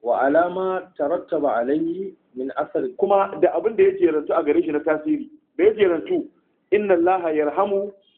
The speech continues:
Speaker 1: Man
Speaker 2: bi-,
Speaker 1: yasha.
Speaker 2: man yasha bi hadhihi sifa."
Speaker 1: Hmm.
Speaker 2: Allah yana rahama ga wanda ya so da wannan sifa din. Kaga akwai tasiri.
Speaker 1: Na'am. Wa huwa
Speaker 2: Saboda shi
Speaker 1: yarhamu
Speaker 2: muta'addi ne.
Speaker 1: man yasha.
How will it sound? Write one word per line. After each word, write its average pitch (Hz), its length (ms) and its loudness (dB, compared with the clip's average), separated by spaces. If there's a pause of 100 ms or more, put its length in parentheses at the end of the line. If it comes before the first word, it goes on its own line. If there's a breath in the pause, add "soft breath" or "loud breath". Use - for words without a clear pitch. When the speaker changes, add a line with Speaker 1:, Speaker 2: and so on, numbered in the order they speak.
(160)
Speaker 1:
Man 147 120 -10
Speaker 2:
bi-, 143 100 0
Speaker 1:
yasha. 143 420 -2
Speaker 2:
man 175 140 2
yasha 170 280 2
bi 147 80 -6
hadhihi 151 360 -2
sifa." 135 220 -8
Speaker 1:
Hmm. - 480 -20
Speaker 2:
Allah 190 260 0
yana 180 260 0
rahama 170 400 -2
ga 143 60 -2
wanda 180 320 2
ya 165 160 2
so 175 100 4
da 151 100 4
wannan 151 280 -2
sifa 151 240 -4
din. 135 120 -14
Kaga 160 340 2 (320)
akwai 185 240 6
tasiri. 190 440 -2 (460)
Speaker 1:
Na'am. - 120 -20 (340)
Wa - 80 -14
huwa 185 260 4
Speaker 2:
Saboda 165 80 4
shi 165 80 -4
Speaker 1:
yarhamu - 160 4
Speaker 2:
muta'addi 170 400 0
ne. 160 60 -4
Speaker 1:
man 127 100 -4
yasha. 113 320 -8